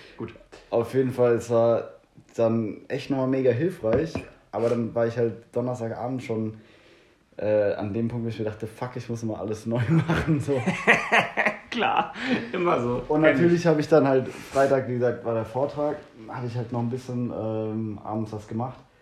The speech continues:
Speaker 2: Ey, und dann ging mir die Pumpe. Ich war ja vorher noch arbeiten. Ich hab Freitag extra früher angefangen zu arbeiten, dass ich ein bisschen früher gehen kann. Und um, keine Ahnung, so Viertel nach eins, also dreizehn Uhr fünfzehn, bin ich von der Arbeit losgefahren.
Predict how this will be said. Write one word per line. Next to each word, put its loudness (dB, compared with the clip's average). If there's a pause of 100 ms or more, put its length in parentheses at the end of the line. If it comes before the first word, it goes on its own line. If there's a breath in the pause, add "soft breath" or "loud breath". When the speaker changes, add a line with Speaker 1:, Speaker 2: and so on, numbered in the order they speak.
(680 soft breath)
Speaker 2:
Ey, 2
und -2
dann 0
ging 0
mir 0 (160)
die -4 (100)
Pumpe. 0
Ich -6
war -2
ja 0
vorher -4
noch -6
arbeiten. -2
Ich -10
hab -8
Freitag -6
extra -10 (100)
früher 2
angefangen -4
zu -8
arbeiten, 0
dass -4
ich -14
ein -4
bisschen -10
früher -6
gehen -8
kann. -10 (640 loud breath)
Und -4
um, 0
keine -8
Ahnung, -4
so -6
Viertel -6
nach -8
eins, -4
also -12
dreizehn 0
Uhr -2
fünfzehn, -4
bin -2
ich -6
von -4
der -2
Arbeit -2
losgefahren. -4